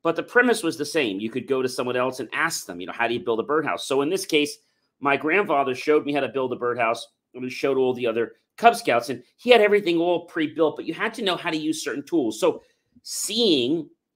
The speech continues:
would mean that he would have to know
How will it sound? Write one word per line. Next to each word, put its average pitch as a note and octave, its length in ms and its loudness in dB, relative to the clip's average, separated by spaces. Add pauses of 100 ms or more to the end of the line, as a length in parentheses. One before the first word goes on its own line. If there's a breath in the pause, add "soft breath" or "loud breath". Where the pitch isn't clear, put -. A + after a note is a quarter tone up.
(100)
would D#3+ 260 -2
mean F3+ 300 -2
that D3 100 -6
he G3 260 -10
would G#3+ 200 2
have F3+ 400 -8
to G3 80 -6
know C#3+ 540 4